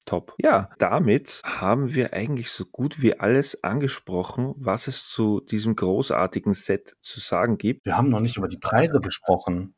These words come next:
Speaker 1: Ja, wir haben den U V P von dreihundertneunundsechzig.
Speaker 2: Ach so, nee, das meinte ich eigentlich nicht. Ich meinte die Preise von den <laughs> Minifiguren.
Speaker 1: Okay, dann hau mal raus, welche der Figur ist denn besonders beliebt und besonders teuer?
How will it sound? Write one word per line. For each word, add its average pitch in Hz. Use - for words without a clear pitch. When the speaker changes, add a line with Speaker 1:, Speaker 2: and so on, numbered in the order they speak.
Speaker 1:
Ja, 101
wir 92
haben 104
den 110
U 131
V 135
P 123
von 120
dreihundertneunundsechzig. 101
Speaker 2:
Ach 120
so, 135
nee, 104
das 120
meinte 123
ich 123
eigentlich 110
nicht. 135
Ich -
meinte 101
die 101
Preise 110
von 120
den 117
<laughs> -
Minifiguren. 160
Speaker 1:
Okay, 285
dann 98
hau 101
mal 117
raus, 95
welche 104
der 98
Figur 107
ist 98
denn 98
besonders 104
beliebt 101
und 98
besonders 92
teuer? 87